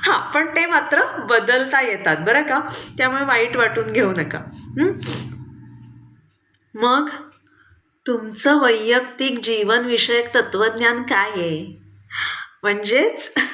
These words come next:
तुमच्या मनातल्या धरून ठेवलेल्या ठाम समजुती कुठल्या आहेत, त्यावर आज जरा विचार करा. <laughs> शुभेच्छा मंडळी. हा व्हिडिओ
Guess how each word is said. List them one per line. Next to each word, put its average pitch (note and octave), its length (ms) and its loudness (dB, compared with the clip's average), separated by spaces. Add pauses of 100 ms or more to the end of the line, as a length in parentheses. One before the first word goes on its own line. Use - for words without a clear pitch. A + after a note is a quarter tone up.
(760)
तुमच्या C#4+ 520 4
मनातल्या B3 920 2 (140)
धरून A3+ 460 4
ठेवलेल्या A3+ 760 2 (600)
ठाम C#4+ 520 2
समजुती C#4 1120 0 (560)
कुठल्या C4 360 0
आहेत, F#3 500 -2 (600)
त्यावर F#3 360 0
आज G#3 300 2
जरा A#3 180 2
विचार A3+ 460 0
करा. G#3+ 260 -2 (380)
<laughs> - 80 -8 (1300)
शुभेच्छा G#3 800 2
मंडळी. D#3+ 380 -2 (840)
हा A#3+ 160 2
व्हिडिओ A#3+ 340 0